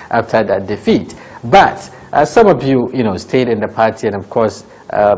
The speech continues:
made it possible today for a, a number of, uh, you know, uh, chieftains who have left the party to also return. Today, you are aspiring to be one of the, pre-, I mean, to, to get a ticket of the presidential, uh, candidacy of the P D P.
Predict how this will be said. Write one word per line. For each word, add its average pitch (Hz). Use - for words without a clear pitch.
made 127
it 123
possible 127
today 98
for 95
a, -
a 139
number 143
of, 120
uh, 98
you 143
know, 95
uh, -
chieftains -
who 131
have 104
left 113
the 110
party 131
to -
also 98
return. 95
Today, 139
you 107
are 110
aspiring 113
to 104
be 98
one 117
of 98
the, 98
pre-, 117
I 131
mean, 107
to, -
to -
get 110
a 107
ticket 120
of -
the 107
presidential, 104
uh, 104
candidacy 107
of 87
the 90
P 101
D 85
P. 87